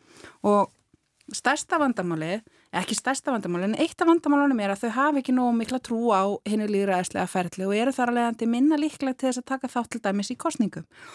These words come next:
Og þeirra rödd og þeirra áhrif heyrast þar af leiðandi síður. En við sjáum það líka bara á meðalaldrinu í, í þinginu. Ég meina, minn, minn þingflokkur er yngsti þingflokkurinn á,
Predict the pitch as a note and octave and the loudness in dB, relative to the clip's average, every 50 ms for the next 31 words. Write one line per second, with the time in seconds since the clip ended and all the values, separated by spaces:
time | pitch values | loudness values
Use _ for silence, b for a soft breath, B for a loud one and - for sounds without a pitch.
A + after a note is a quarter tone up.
0 | B B B B B B - G3+ - A#3+ A#3 A#3+ B3 C4 C4+ C4+ C4+ C4 - _ | B B B B B B -6 -2 0 0 0 2 2 2 2 2 2 0 -2 _
1 | _ _ _ _ _ _ _ _ _ _ _ _ - - G#3 F#3+ F3+ F#3 A3+ _ | _ _ _ _ _ _ _ _ _ _ _ _ -8 -4 0 0 0 0 -2 _
2 | _ _ - - - G3+ G#3+ - - A#3+ B3 B3 A#3+ A#3 A3+ - A3 G#3+ G#3 G3 | _ _ -18 -12 -8 -8 -6 -4 -2 -2 0 0 0 0 2 2 2 0 0 -4
3 | - - - G3 A3 - - _ - - - B3+ C4+ D4+ D#4 C4+ B3 - - - | -8 -8 -8 -8 -8 -10 -14 _ -8 -2 0 2 2 4 2 2 0 -2 -4 -4
4 | G#3+ G3 F#3+ F3+ F3+ F3+ F#3 - A3+ - - E4 D#4 B3 F#3 F3 F3+ G3+ A3+ A3 | -4 -2 -2 -2 -4 -4 -4 -6 -6 -6 -2 -2 -2 -2 -2 -2 -2 -2 -2 -2
5 | - C4+ C#4 C4+ C4 C4+ C#4 D4 D#4+ D4 C#4+ B3+ A#3+ A3+ A3+ A#3 C4 C#4 C#4 C#4 | 0 0 2 2 2 0 0 -2 0 0 2 2 2 2 2 2 2 2 2 2
6 | C#4 C#4 C4+ - C4 C4 C4 C4 C4 C4 - B B B B B B B B B | 0 0 -2 -4 -2 0 0 0 0 -2 -6 B B B B B B B B B
7 | - A3 A#3+ A#3+ A#3+ - _ _ - - B3 A#3+ - E4 D#4+ D#4 - F#3 F#3 F3+ | -4 -2 -2 -2 -2 -4 _ _ -4 -4 -2 2 4 6 6 6 4 0 -2 0
8 | F#3 F#3 F#3+ F#3+ G3 G#3+ C4 C#4+ - _ _ _ - G#3 A3+ C#4+ D#4+ F4 - D4+ | 0 0 0 0 2 2 2 2 2 _ _ _ -4 0 2 2 2 2 2 0
9 | C4 B3+ F#3+ F3+ - - E3 E3+ - _ b b b b b b b b b b | -2 -2 -2 -8 -6 -8 -10 -10 -10 _ b b b b b b b b b b
10 | - - A3 A3 G#3+ G#3+ - - - C4+ D4+ D#4 - - _ - G#3 F#3+ F3+ - | -2 0 2 2 2 0 -2 0 4 6 6 6 4 0 _ -2 0 0 0 -2
11 | _ _ - - B3 B3 - - G3+ F#3 - F3 E3 D#3+ D#3+ E3+ - _ _ _ | _ _ -4 -2 -2 0 2 0 0 0 0 -2 -2 -2 -2 -4 -8 _ _ _
12 | _ _ _ - - F#3+ F#3 F3+ F3 E3+ | _ _ _ 0 2 4 4 4 2 0